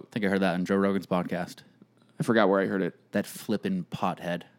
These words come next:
Speaker 1: <laughs> Uh, yeah, that's why we, uh, like, when we stub our toes, we were like, "Frick!"
Speaker 2: Yeah.
Speaker 1: It helps th-, with the pain.
Speaker 2: Mm-hmm.
Speaker 1: Yeah, isn't that cool?
Speaker 2: Yeah, it's pretty sweet. Why, uh, why is it, like,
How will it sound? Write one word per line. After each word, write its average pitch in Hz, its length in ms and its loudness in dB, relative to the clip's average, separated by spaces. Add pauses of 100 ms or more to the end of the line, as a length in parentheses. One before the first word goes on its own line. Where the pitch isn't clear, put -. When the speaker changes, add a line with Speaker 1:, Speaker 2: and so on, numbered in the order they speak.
(160)
Speaker 1:
<laughs> - 1120 -20
Uh, 104 240 0
yeah, 117 160 4
that's 107 180 0
why 123 160 6
we, 113 260 4
uh, 98 420 4
like, 95 180 -4
when 95 100 0
we 92 100 0
stub 104 220 -4
our 92 100 0
toes, 95 380 0
we 85 100 -4
were 87 60 -4
like, 92 220 -6
"Frick!" - 720 0 (400)
Speaker 2:
Yeah. 98 260 2 (140)
Speaker 1:
It 101 100 -4
helps 107 340 -2
th-, - 120 -12 (100)
with 98 120 -6
the - 40 -20
pain. 101 300 -2 (160)
Speaker 2:
Mm-hmm. 98 240 -4 (520)
Speaker 1:
Yeah, 85 140 -4 (160)
isn't 107 140 -8
that 92 80 -4
cool? 110 240 -4 (200)
Speaker 2:
Yeah, 104 120 -4
it's 92 100 -8
pretty 104 160 -4
sweet. 101 220 -2 (420)
Why, 143 280 8
uh, 110 760 0 (1160)
why 117 280 4
is 120 180 0
it, 123 200 -2
like, 101 380 0